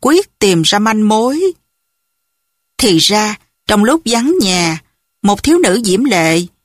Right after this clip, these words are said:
dáng gầy gò, mắt trong veo, không biết từ đâu đến,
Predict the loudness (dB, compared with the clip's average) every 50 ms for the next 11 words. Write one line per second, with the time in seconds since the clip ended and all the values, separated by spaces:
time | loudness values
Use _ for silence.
0 | _ _ _ -4 -2 -2 0 0 -2 -2 -2 0 0 0 0 0 0 -2 -2 0
1 | 0 0 -2 -4 -6 -12 _ _ _ _ _ _ -2 -2 -2 -2 -2 -4 -2 0
2 | 0 0 0 -2 -2 -2 -2 0 -2 -2 -4 -6 -10 _ _ _ _ _ -2 0
3 | 0 2 2 0 0 0 0 0 0 -2 -4 _ -2 0 0 2 0 0 0 0
4 | 0 -2 -2 -2 -2